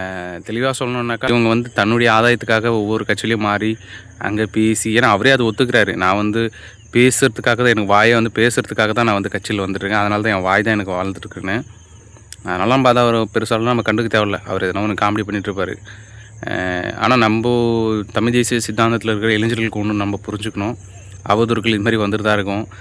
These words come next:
பேசுறவன் பேசிக்கிட்டு தான் இருப்பான். நம்ம இது வரைக்கும் எடுத்த நிலைப்பாடு, நம்ம இது வரைக்கும் எடுத்திருக்கிற போராட்டங்களை லிஸ்ட் போட்டு சொன்னோம்னா ஒரு மணி நேரம் ஆகும்.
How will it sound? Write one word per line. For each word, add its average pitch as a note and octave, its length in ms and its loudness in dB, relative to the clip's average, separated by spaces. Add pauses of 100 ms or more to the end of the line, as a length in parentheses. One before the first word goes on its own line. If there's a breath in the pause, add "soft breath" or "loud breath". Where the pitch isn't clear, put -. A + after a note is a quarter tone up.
(300 loud breath)
பேசுறவன் A2+ 400 4
பேசிக்கிட்டு G#2+ 340 0
தான் G#2+ 80 2
இருப்பான். G2+ 400 -4 (400 loud breath)
நம்ம G#2+ 420 0
இது G#2 100 -2
வரைக்கும் A2+ 260 0
எடுத்த A2 180 0 (840)
நிலைப்பாடு, A2 500 2
நம்ம G#2+ 160 0
இது G2+ 100 -4
வரைக்கும் A2 220 -2
எடுத்திருக்கிற G#2 300 -6
போராட்டங்களை A2 600 0
லிஸ்ட் G#2+ 220 -6
போட்டு A2 180 -4 (100)
சொன்னோம்னா G2+ 320 -2 (880 loud breath)
ஒரு G#2+ 160 -4
மணி G#2 140 -2
நேரம் G#2+ 180 2
ஆகும். F#2+ 240 0